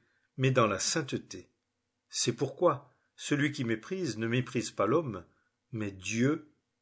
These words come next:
qui vous a aussi donné son Esprit Saint.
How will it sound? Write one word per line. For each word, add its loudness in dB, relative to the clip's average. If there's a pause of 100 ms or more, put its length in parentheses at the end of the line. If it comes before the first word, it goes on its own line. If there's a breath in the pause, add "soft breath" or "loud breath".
(100)
qui -2
vous -2
a 2
aussi -2
donné -2
son -8
Esprit -4
Saint. -8